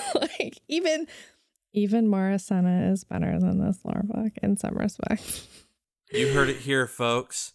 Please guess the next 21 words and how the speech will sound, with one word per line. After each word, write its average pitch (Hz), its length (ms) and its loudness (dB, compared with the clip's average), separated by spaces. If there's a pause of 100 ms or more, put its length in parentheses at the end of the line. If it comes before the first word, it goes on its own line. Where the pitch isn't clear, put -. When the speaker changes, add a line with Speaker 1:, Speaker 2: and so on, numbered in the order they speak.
Speaker 1:
<sighs> - 60 -20
Speaker 2:
December 220 1300 2
sixth, - 640 -2
twenty 131 300 0
twenty-one, 131 800 -2 (460)
seven 123 480 0
thirty 131 380 0
P 127 380 -4
M 117 320 -4 (240)
Pacific - 680 -2
time. 113 360 -4
Speaker 1:
No. 240 500 -2 (2250)
You 220 120 2 (180)
know 226 320 0
how 233 120 0
much 196 220 -2
I 196 80 -2
don't - 220 -6
like - 160 -4
Mara 226 280 -4
Senna. - 440 -8